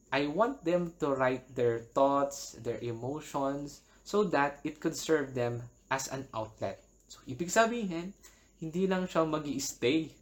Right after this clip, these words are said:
dun sa kanila. So, they have this journal to let their emotions, let the thoughts they're thinking, to put it there. And while they are writing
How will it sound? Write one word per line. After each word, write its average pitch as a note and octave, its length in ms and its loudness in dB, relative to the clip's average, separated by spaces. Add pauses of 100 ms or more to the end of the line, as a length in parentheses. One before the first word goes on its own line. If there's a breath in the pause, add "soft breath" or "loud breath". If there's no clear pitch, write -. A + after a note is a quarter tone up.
dun D3+ 160 0
sa - 80 2
kanila. A#2+ 560 2 (320 loud breath)
So, D#3 320 4
they F3+ 160 4
have G3 240 2
this D#3 240 -2
journal C#3+ 640 2
to C#3 80 4
let C3 320 2
their A#2+ 240 0
emotions, B2+ 1040 -2
let B2 240 -4
the C#3 160 -2
thoughts B2 320 -2
they're B2+ 240 0
thinking, B2+ 720 -6
to C#3+ 240 2 (240)
put D3+ 240 2
it C#3 240 -4
there. A2 400 2
And D#3 320 0 (160)
while D3 240 8
they D#3 240 2
are F#3+ 560 4
writing G#3+ 640 0